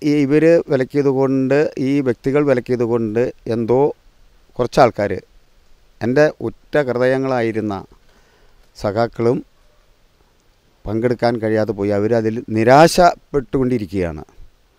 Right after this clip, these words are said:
അവർക്കിപ്പോഴാണ് ബോധ്യപ്പെട്ടത് ഇത് എവിടെയും ബോ-, ആ, വിലക്കിയിട്ടില്ല, അല്ല അങ്ങനെ ഒരു തീരുമാനം ഉണ്ടായിട്ടില്ല.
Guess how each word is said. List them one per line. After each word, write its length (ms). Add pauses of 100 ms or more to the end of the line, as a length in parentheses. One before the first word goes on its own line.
(680)
അവർക്കിപ്പോഴാണ് 680 (640)
ബോധ്യപ്പെട്ടത് 760 (180)
ഇത് 180
എവിടെയും 460 (1400)
ബോ-, 220
ആ, 180
വിലക്കിയിട്ടില്ല, 920 (260)
അല്ല 160
അങ്ങനെ 300
ഒരു 420
തീരുമാനം 540
ഉണ്ടായിട്ടില്ല. 760